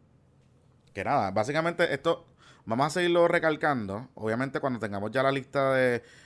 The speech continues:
por ejemplo, la cantidad de legisladores municipales que usted puede votar, pues lo vamos a actualizar, todo ese tipo de cosas. Pero lo importante es que usted sepa cómo votar, porque vimos ya la tendencia en el dos mil dieciséis de mucha gente o dañando papeletas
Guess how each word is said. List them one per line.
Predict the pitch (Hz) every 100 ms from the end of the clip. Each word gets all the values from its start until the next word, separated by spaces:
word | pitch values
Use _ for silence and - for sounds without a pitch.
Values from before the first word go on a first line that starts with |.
| -
por | 113
ejemplo, | 110 117
la | 107
cantidad | 101 101 98
de |
legisladores | 117 120 120 120 117
municipales | 117 113 110 107
que | 110
usted | 107
puede | 107 104
votar, | 92 120 131
pues | 120
lo | 95
vamos | 90
a | 98
actualizar, | - 92 87 110
todo |
ese | 107
tipo | 117 127
de |
cosas. | 160 143 123 - - - -
Pero | 160
lo |
importante | 185 170 151 143 151 160
es |
que | 165 135
usted | -
sepa | 113 135 117
cómo | - 120 123
votar, | 120 110 104 95
porque | - 95 -
vimos | 98 107 135 143 139 -
ya | 101 101
la | 117
tendencia | 127 107 107 127 131
en | 107
el |
dos | 92
mil | 90
dieciséis | 98 113 101 92 92 85 - - _ - - - - -
de | 104
mucha | 95 98 113 123
gente | 131 147 156 156 -
o | 104 104
dañando | 98 95 95 123
papeletas | 147 151 131 90 113 - -